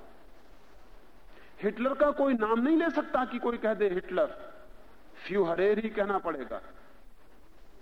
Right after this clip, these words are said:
आदर सूचक शब्द ही उपयोग करने पड़ेंगे। कोई हिटलर के कंधे पे हाथ नहीं रख सकता, हिटलर का अहंकार।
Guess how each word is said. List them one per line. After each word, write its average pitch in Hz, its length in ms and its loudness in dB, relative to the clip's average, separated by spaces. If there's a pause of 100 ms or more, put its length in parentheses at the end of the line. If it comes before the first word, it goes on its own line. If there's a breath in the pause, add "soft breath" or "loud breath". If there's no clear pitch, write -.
(320)
आदर 180 340 0
सूचक 202 460 -4
शब्द 180 300 -2
ही 196 180 4
उपयोग 226 400 0
करने 214 240 2
पड़ेंगे। 170 420 0 (240 loud breath)
कोई 214 180 8
हिटलर 220 260 0
के 240 120 0
कंधे 220 300 2
पे 226 100 0
हाथ 196 280 2
नहीं 277 140 2
रख - 120 2
सकता, - 380 -4 (3000)
हिटलर 131 300 -4
का 135 220 -6
अहंकार। 120 760 -6